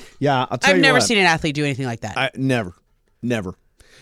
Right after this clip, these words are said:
Speaker 1: Um,
Speaker 2: What did
Speaker 1: and
Speaker 2: Aaron Rodgers do? He, he did something close to that this year, right?
Speaker 1: Aaron Rodgers did do something like that.
Speaker 2: He was making fifty million and he, he, he
Speaker 1: He
Speaker 2: deferred
Speaker 1: deferred it.
Speaker 2: forty-nine.
Speaker 1: Yeah, yeah, he did that.
Speaker 2: Getting paid a million.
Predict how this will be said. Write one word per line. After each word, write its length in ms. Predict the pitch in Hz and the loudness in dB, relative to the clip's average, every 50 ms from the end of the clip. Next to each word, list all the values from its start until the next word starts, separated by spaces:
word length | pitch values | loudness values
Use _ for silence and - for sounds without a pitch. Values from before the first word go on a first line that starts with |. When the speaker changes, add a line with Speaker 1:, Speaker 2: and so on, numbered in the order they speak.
| - _ - | -18 _ -4
Speaker 1:
Um, 180 | 110 123 131 | -2 -2 0
Speaker 2:
What 100 | 135 - | 2 2
did 60 | 175 214 | 4 4
Speaker 1:
and 60 | 240 247 | 4 4
Speaker 2:
Aaron 160 | 240 226 220 | 4 4 4
Rodgers 360 | 208 196 196 190 190 185 - | 4 4 4 2 0 -2 -2
do? 120 | 139 127 | -4 -6
He, 200 | 131 151 180 196 | -4 -2 -2 -2
he 220 | 196 208 226 254 269 | -2 0 0 0 0
did 120 | 240 233 | -2 -2
something 200 | - - 220 165 - | 0 -2 -2 -2 -2
close 220 | - 196 175 - | -2 -2 -2 -2
to 60 | - | -2
that 160 | 151 131 120 | -4 -6 -6
this 180 | 143 139 - - | -6 -10 -8 -8
year, 100 | 127 117 | -6 -6
right? 100 | 117 123 | -2 0
Speaker 1:
Aaron 260 | 196 233 269 285 277 254 | 2 2 2 2 2 0
Rodgers 580 | 240 233 226 226 190 156 208 208 185 123 - | 0 0 -2 -2 -4 -6 -8 -8 -8 -10 -14
did 460 | - - 117 175 208 226 202 180 156 | -16 -12 -6 -6 -6 -6 -6 -12 -12
do 180 | 123 160 156 135 | -10 -10 -10 -10
something 480 | - - - 131 117 - - 113 101 98 | -12 -12 -12 -12 -12 -10 -10 -12 -10 -10
like 220 | 95 92 90 - | -10 -10 -10 -10
that. 260 | - 104 90 85 - - | -10 -10 -10 -12 -16 -12
Speaker 2:
He 80 | - - | -6 -4
was 80 | 214 196 | -2 0
making 260 | 214 220 202 196 180 | 0 0 0 -2 -2
fifty 280 | - - 202 180 - 190 | -2 -4 -4 -4 -2 -2
million 320 | 185 185 180 180 175 175 | 0 0 0 2 0 0
and 100 | 170 165 | 0 0
he, 220 | 165 160 156 147 - | -2 -2 -4 -6 -8
he, 340 | - 135 160 151 147 139 - - | -8 -8 -6 -8 -8 -10 -12 -14
he 180 | 143 139 147 139 | -10 -6 -4 0
Speaker 1:
He 140 | 147 156 | 0 0
Speaker 2:
deferred 500 | 143 135 151 - - 180 196 196 196 190 | 0 0 -2 -2 2 2 4 4 4 4
Speaker 1:
deferred 20 | 190 | 2
it. 100 | 190 175 | 2 2
Speaker 2:
forty-nine. 580 | 170 165 160 160 160 156 151 147 151 151 151 - _ _ _ _ | 2 2 0 0 -2 0 0 0 -2 -2 -4 -10 _ _ _ _
Speaker 1:
Yeah, 380 | - 151 170 175 156 127 98 - _ | -10 -2 0 2 2 2 0 -4 _
yeah, 280 | - 139 156 135 107 98 | -2 0 0 0 0 -2
he 140 | - - 147 | -8 -10 -8
did 200 | 123 135 143 131 | -6 -6 -4 -2
that. 80 | 139 120 | -2 -4
Speaker 2:
Getting 140 | - - - | -2 0 0
paid 240 | - 170 160 147 | 0 0 0 0
a 40 | 147 | -2
million. 460 | 135 143 147 143 143 143 143 147 139 | -4 -2 -2 -2 -2 -2 -4 -6 -8